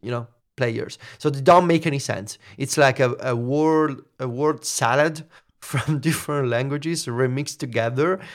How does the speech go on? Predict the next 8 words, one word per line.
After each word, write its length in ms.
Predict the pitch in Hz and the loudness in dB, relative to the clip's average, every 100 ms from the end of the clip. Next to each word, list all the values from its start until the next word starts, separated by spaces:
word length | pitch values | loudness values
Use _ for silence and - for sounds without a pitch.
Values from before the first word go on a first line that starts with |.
| - | -16
based 480 | 117 117 135 131 - | -6 2 2 2 -2
on 240 | 123 117 123 - | -2 -2 -6 -4
how 140 | 135 | -2
they 120 | 117 110 | -2 -6
sound. 540 | - 120 139 190 240 _ - - - | -6 -4 -2 -4 -8 _ -20 -20 -6
And 360 | 123 120 117 - | -2 -2 -2 -6
of 160 | 147 | -6
course, 260 | 156 143 | -2 -4